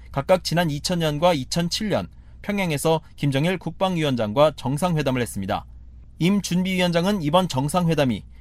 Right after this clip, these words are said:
비핵화와 항구적 평화 정착이라는 핵심 의제에 집중돼 있다며 북한의 핵과 대륙간 탄도미사일이 고도로 발전한 이 시점에 비핵화 합의를 한다는데 과거 합의와는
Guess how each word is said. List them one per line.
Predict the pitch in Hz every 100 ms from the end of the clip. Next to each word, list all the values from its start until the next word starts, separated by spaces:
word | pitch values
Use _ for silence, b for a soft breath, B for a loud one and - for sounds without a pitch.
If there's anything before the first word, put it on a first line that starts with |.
| b -
비핵화와 | 170 175 151 147 156 175
항구적 | - 226 202 196 214
평화 | - 208 208
정착이라는 | 196 147 143 156 135 117 123 165
핵심 | - - - 208
의제에 | 147 131 127 170
집중돼 | - - - 180 151
있다며 | 120 117 104 - b b b b
북한의 | - 165 190 196
핵과 | 202 - 202 196
대륙간 | 156 139 160 - 190
탄도미사일이 | - 226 214 196 170 139 131 156 156 b -
고도로 | 147 151 175 202
발전한 | 170 139 - 143 175 160
이 | 147
시점에 | 175 - 147 113 - B B B
비핵화 | - 165 180 - 190
합의를 | 175 208 208 196
한다는데 | 175 143 127 117 147 143 b b -
과거 | 123 120 170
합의와는 | 170 202 190 139 165